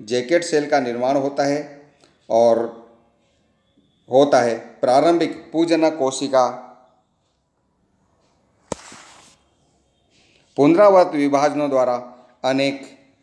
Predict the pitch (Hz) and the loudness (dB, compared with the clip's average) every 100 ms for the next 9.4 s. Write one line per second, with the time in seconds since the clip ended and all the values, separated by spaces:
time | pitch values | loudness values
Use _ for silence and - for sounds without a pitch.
0 | _ _ _ _ _ _ _ - 139 175 | _ _ _ _ _ _ _ -2 2 4
1 | 165 139 127 131 127 123 127 127 120 110 | 4 4 2 -2 -6 -6 -4 -4 -4 -4
2 | 113 123 139 131 135 135 - _ 123 120 | -4 -4 -4 -6 -8 -12 -20 _ -2 0
3 | 135 - 175 170 - - 127 131 127 131 | -6 0 0 0 -6 -20 -8 -6 -4 -2
4 | 175 175 131 127 123 117 120 127 123 120 | 0 2 0 0 -6 -8 -8 -6 -4 -4
5 | 113 107 - - _ - 120 123 120 117 | -4 -8 -10 -20 _ -10 -4 0 0 -4
6 | - - _ - 107 120 143 139 123 - | -8 -20 _ -14 -8 -2 0 2 0 0
7 | 117 117 113 117 110 110 - _ _ _ | -8 -8 -8 -8 -10 -10 -18 _ _ _
8 | _ 110 117 113 120 113 113 110 104 101 | _ -6 -6 0 0 0 -2 -4 -8 -6
9 | 95 - 98 85 | -8 -8 -12 -12